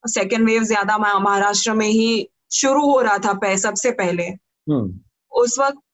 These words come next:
Speaker 1: अ, सेंट्रल गवर्नमेंट ने तो सिर्फ उसको, मतलब, पुट डाउन ही कर दिया कि महाराष्ट्र ने, महाराष्ट्र is responsible पूरा, अ, पूरे देश में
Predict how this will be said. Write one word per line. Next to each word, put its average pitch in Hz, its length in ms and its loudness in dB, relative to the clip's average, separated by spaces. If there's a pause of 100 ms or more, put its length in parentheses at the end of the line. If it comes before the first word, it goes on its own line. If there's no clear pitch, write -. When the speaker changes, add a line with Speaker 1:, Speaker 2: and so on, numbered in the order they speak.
(240)
Speaker 1:
अ, 214 240 2
सेंट्रल 226 400 0
गवर्नमेंट 277 460 2
ने 294 80 2
तो 294 160 -4
सिर्फ 294 260 -2
उसको, 285 480 0
मतलब, 269 340 -2
पुट 262 120 0
डाउन 269 280 2
ही 294 60 0
कर 262 220 0
दिया 220 240 0
कि 226 420 -2 (300)
महाराष्ट्र 220 640 0 (120)
ने, 226 300 2 (400)
महाराष्ट्र 214 460 0
is 240 120 4
responsible 233 800 0 (100)
पूरा, 202 320 2 (420)
अ, 196 200 2
पूरे 208 300 2
देश 196 340 2
में 190 400 2